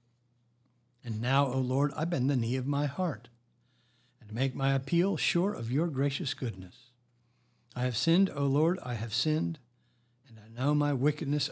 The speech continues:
only too well. Therefore, I make this prayer to you. Forgive me, Lord, forgive me. Do not let me perish in my sin, nor condemn me to the depths of the earth.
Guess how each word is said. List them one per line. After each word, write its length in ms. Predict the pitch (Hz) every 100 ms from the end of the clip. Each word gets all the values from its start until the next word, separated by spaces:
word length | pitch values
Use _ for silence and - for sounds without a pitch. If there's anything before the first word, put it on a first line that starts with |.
| -
only 260 | 139 151
too 240 | 139 143 156
well. 400 | 117 95 92 107 - _ _ _ _ _ _ _ _ _
Therefore, 480 | 127 135 - 95 95
I 120 | 139
make 220 | 123 135 135
this 180 | 139
prayer 280 | - - 165
to 100 | 160
you. 340 | 151 190 160 92 - _ _ _ _ _ _
Forgive 260 | 170 170
me, 180 | 202 208
Lord, 320 | - 160 160
forgive 380 | - 160 139 117
me. 240 | 101 95 - - _ _ _ _ _
Do 120 | -
not 200 | 117 127
let 160 | 131 139
me 100 | 151
perish 480 | 143 - 165 120 -
in 140 | 117
my 180 | 120 120
sin, 480 | 113 165 170 180 180 _ _ _ _ _ -
nor 160 | 131
condemn 420 | 135 143 135 170 180
me 120 | 185
to 100 | 180
the 140 | 165
depths 400 | 175 123 127 -
of 80 | 143
the 160 | 135 143
earth. 340 | 175 113 -